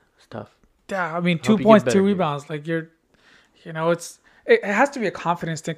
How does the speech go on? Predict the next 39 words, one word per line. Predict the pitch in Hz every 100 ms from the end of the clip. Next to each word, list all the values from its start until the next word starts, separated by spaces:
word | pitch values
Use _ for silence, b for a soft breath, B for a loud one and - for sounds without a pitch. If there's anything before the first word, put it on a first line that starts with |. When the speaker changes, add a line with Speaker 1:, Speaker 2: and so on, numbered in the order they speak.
| -
Speaker 2:
more | 160 156
than | 151
anything. | 151 160 156 151
It | 156
just | 196 190
Speaker 1:
Yeah. | 107
Speaker 2:
can't | 196 180
be, | 175
like, | 151 143
you | 170
lose | 175 180 165
your | 151
skill, | - 170 208
Speaker 1:
Yeah, | 175
a |
Speaker 2:
like, | 139
Speaker 1:
lot | 147 240
of | 254
it, | 233 -
um, | 143 127 113 -
as | - - 131 135
I | 139
was | 139
Speaker 2:
it's |
Speaker 1:
also, | 139 175
Speaker 2:
mental. | 180 -
Speaker 1:
uh, | 127
also | - 143 160
reading | 151 143 -
other | 135 131 127 - -
player, | 165 170
other | - 120 123
places | 120 151 175 131
that, | 127 117 120
um, | 120 113
you | 127
know, | 120
he, | 135 147 _
he, | 160